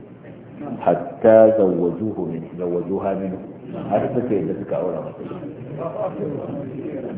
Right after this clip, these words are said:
Kaga in aka kyautata niyya ba abin da kuɗi ba zai yi ba.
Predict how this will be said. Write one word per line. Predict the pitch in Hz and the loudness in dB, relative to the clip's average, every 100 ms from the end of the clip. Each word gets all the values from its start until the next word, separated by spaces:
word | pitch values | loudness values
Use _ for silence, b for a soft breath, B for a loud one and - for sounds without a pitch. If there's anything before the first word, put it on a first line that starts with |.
| - - - | -10 -10 -6
Kaga | - 101 104 | 6 8 10
in | 107 101 | 6 2
aka | 110 101 | 0 4
kyautata | 110 107 98 95 | 6 6 4 2
niyya | 98 107 98 | 4 6 8
ba | 107 | 6
abin | - 104 | 4 0
da | 101 | 0
kuɗi | - 110 98 | 0 2 4
ba | 90 | 6
zai | 87 | 4
yi | 76 | 2
ba. | 76 | -2